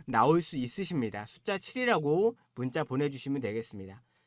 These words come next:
자, 그리고 최근에 문자 보냈는데도 불구하고 대응 자료 아직도 못 받고 있다 하시는 분들도 있으시던데 문자가 좀 많이 들어오고 있다 보니까 누락되는 경우들이 좀 있습니다. 그래서 혹시라도 대응 자료 못 받았다 하시는 분들께서는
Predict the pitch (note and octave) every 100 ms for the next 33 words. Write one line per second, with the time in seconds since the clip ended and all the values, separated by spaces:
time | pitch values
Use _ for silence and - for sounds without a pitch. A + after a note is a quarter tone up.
0 | _ E3 F#3+ G#3+ A3+ C4 B3+ F3 F#3 B3
1 | A3+ F#3+ A#3+ B3 A#3+ A3+ G#3+ D#3+ D#3 F#3+
2 | E3+ B2+ E3+ F3 G#2+ - _ - B2+ F3
3 | F#3+ E3 D#3+ A#2 A#2 - B2 A#2+ G3 G#3
4 | - D#3 C3+ C3 D3+ F#3 D#3+ C#3+ D3 C#3+
5 | A2+ D#3 D#3+ C3 B2+ G3 E3+ F#2+ _ _
6 | _ C#3 D#3+ F#3+ F3+ D#3+ B2 D#3 G3 G3
7 | F#3 E3 C3+ D#3+ D3+ C#3+ C#3 B2+ A#2+ G3
8 | F#3+ F#3+ E3 C3 C3 B2+ B2 C#3 A#2 -
9 | F3 C#3 A2 G2+ G#2+ A#2 E3+ - G3+ F3
10 | D#3 C3+ D#3+ D#3+ C#3+ B2 D3 E3 D#3 D#3
11 | D#3 E3+ C#3 A#2+ D3 D#3 D3 B2+ C#3 G3
12 | A#3